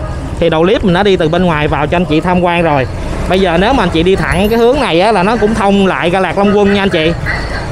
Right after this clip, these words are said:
Còn bây giờ mình ôm tay phải á để anh chị nhìn được, ờ, quang cảnh một vòng luôn.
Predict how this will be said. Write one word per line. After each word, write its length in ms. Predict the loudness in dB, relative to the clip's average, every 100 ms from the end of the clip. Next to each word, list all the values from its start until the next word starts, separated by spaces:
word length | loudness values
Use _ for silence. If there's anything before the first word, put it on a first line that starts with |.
| -8 -6 -2
Còn 100 | 0
bây 100 | 0
giờ 160 | 2
mình 120 | 0
ôm 280 | 0 0 0
tay 160 | 0 0
phải 300 | -2 -2 0
á 160 | 0 -2 -4 -4 -2 -2 0 0
để 80 | 0
anh 100 | 2
chị 140 | 2
nhìn 240 | 2 2 2
được, 180 | 2 2
ờ, 420 | 0 2 2 0 -2 -4 -4
quang 160 | -2 -2
cảnh 280 | 0 0 2
một 180 | 0 0
vòng 240 | 0 2
luôn. 160 | 2